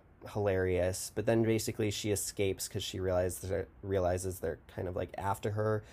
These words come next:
They try to put her in a Barbie box with, like, those twist ties. That was kind of, like, a memory unlocked. Like, do you remember, like, how feverishly, or at least I was, like,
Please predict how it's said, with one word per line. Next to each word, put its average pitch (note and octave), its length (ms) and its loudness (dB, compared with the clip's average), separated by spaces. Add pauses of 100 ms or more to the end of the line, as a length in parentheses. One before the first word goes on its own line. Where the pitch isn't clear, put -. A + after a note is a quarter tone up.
(140)
They A#2 80 -2
try A2 180 4
to G2+ 60 2
put - 320 0
her A#2 160 2
in G2 100 4
a F#2 40 2
Barbie G2 400 4
box G#2 480 6
with, - 140 -4
like, F#2+ 160 0
those F#2 220 -2
twist - 420 0
ties. G#2+ 640 2 (320)
That G#2+ 180 8
was G#2+ 140 0
kind A2 200 2
of, G#2+ 80 2
like, G#2 160 4
a G#2 60 4
memory G#2+ 380 4
unlocked. G2+ 520 2
Like, G2 120 -4
do - 80 -6
you A2 80 4
remember, G2 360 2
like, F#2 300 0 (280)
how F#2+ 160 0
feverishly, G#2+ 920 0
or F#2+ 100 0
at F2+ 80 0
least F#2 220 -2
I F2+ 180 2
was, F#2 340 2
like, F2+ 260 -2